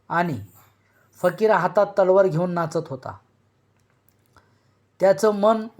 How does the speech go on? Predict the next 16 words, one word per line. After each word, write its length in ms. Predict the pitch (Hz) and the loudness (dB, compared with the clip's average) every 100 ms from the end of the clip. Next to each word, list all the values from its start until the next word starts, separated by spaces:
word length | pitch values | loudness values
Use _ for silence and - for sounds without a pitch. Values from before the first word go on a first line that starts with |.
| - - | -20 -8
वाड्यात 380 | 165 175 196 196 - - - | 0 2 4 2 -4 -20 -18
शिरण्यासाठी 760 | - 190 190 202 - 196 208 - 208 | -2 0 2 0 0 -2 -4 -10 -8
उत्सुक 380 | 196 - 262 | -8 -8 -10
झालं 220 | 196 175 156 | -4 -4 -4
होतं. 260 | 127 - - _ _ _ _ _ _ _ _ _ | -8 -14 -20 _ _ _ _ _ _ _ _ _
सर्व 360 | - 202 214 | 0 2 2
कार्य 340 | 196 202 196 202 | 0 0 2 2
पार 300 | 196 196 190 | 2 2 2
पाडून 460 | 190 190 190 175 156 - | 2 2 2 -2 -8 -14
सूर्योदयाच्या 720 | - 190 190 190 190 190 190 185 | -6 0 2 4 4 4 4 2
आत 160 | 180 | 2
आपण 240 | 180 185 180 | 0 0 0
आपल्या 300 | 175 180 180 | 0 0 -2
घरी 240 | 156 175 | 0 -2
गेलं 240 | 170 180 | 0 0
पाहिजे 420 | 185 185 160 139 | 2 2 0 -4